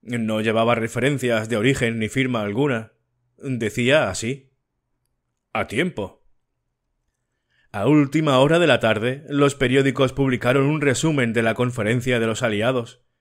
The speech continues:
haciendo resaltar la importancia de la magnífica ovación dedicada al señor David McAdam, cuyo inspirado discurso había producido una profunda impresión.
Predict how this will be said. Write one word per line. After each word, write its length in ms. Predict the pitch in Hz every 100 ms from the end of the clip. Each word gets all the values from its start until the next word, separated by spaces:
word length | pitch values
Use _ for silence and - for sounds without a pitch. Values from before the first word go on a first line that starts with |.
| _ _ _ _ -
haciendo 560 | 87 - 175 190 120
resaltar 680 | 107 185 185 165 151 147 127
la 140 | 123
importancia 840 | 123 120 107 98 160 180 131 120 110
de 80 |
la 80 | 117
magnífica 600 | 113 - 127 139 131 127
ovación 600 | 123 117 135 131 127 156 -
dedicada 640 | 143 131 113 104 104 113
al 80 | 120
señor 380 | 131 113 107 101
David 320 | 113 107 98
McAdam, 580 | 104 95 123 127 104 104 _ _ _ _ _ _ _
cuyo 300 | - 147 139
inspirado 560 | 135 123 - 110 143 135
discurso 580 | 120 - 151 139 127 113
había 240 | 127 123
producido 560 | 123 120 110 135 113 123
una 240 | 139 110
profunda 520 | 113 104 160 135 107
impresión. 720 | 104 95 107 123 143 104 87